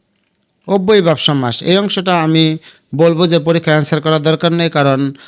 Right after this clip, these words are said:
তোমাদের পরীক্ষায় যে সমাস আসবে সেখান থেকে কিন্তু আটটা সমাস আ-, আসবে, তার মধ্যে থেকে পাঁচটা করতে বলবে। এর মধ্যে থেকে যদি তুমি একটা বা দুইটা সমাস বাদ দিয়েও দাও তারপরে কিন্তু পাঁচটা কমন পড়ে যাবে। আমার বোঝানোর দরকার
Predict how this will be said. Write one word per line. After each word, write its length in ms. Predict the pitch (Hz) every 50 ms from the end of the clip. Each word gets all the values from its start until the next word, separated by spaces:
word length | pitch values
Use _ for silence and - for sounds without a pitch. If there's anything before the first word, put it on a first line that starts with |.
| _ _ -
তোমাদের 360 | - 151 147 147 139 156 156 151 147
পরীক্ষায় 500 | 143 156 156 160 156 160 - 160 151 151
যে 220 | 139 156 151 147
সমাস 320 | 131 - 156 156 175 185 175 196
আসবে 200 | 190 165 147 143
সেখান 260 | - - 139 151 147
থেকে 160 | 143 156 151 165
কিন্তু 200 | 151 170 160 165 -
আটটা 300 | 170 185 185 - - 147
সমাস 340 | 135 - 127 123 120 117 - - - - - _ _ _ _ _ -
আ-, 140 | - 123 120
আসবে, 320 | 135 135 127 123 117 135 147 180 - 202 -
তার 120 | 143 143
মধ্যে 240 | 139 143 135 135 139
থেকে 220 | 123 151 147 165
পাঁচটা 360 | 165 - 196 196 180 - - 139
করতে 260 | 131 139 123 - -
বলবে। 280 | 123 117 120 117 107 120 135
এর 80 | 143
মধ্যে 240 | 165 180 185 175 190
থেকে 220 | 180 - 185 190 185
যদি 200 | 175 185 170 180
তুমি 240 | 170 185 180 175 170 170 170 - - _ _ _ _ -
একটা 240 | - 147 - - 175
বা 120 | 160 160
দুইটা 260 | 156 147 160 151 170 165
সমাস 280 | - 170 165 165 160 143 135
বাদ 260 | 123 127 139 147 147 139 123
দিয়েও 380 | 123 160 175 185 196 196 208 214
দাও 240 | 196 190 175 135 120 113
তারপরে 400 | 113 139 139 139 139 156 160 170
কিন্তু 220 | 165 180 185 180 180
পাঁচটা 360 | 165 165 151 139 - - 160
কমন 300 | - - 208 214 202 156 135 113
পড়ে 180 | 123 113 110 101
যাবে। 240 | 107 104 101 104 - - - _ -
আমার 260 | - 147 165 185 190
বোঝানোর 400 | 190 180 190 190 190 190 190 190
দরকার 340 | 180 196 196 190 220 220 226